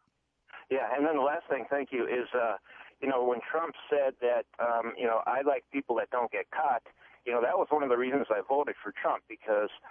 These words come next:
you know, I, I thought, "Can he say that?" Because the me-, <laughs> media, as I think, you know, is just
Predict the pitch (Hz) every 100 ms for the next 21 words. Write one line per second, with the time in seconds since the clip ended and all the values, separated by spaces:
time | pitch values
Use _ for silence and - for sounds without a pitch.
0 | - - 123 113 104 113 107 127 113 -
1 | 120 180 - 127 175 175 - 123 - 123
2 | 110 110 107 - 175 135 139 170 - 107
3 | 104 107 117 131 123 - 110 92 98 107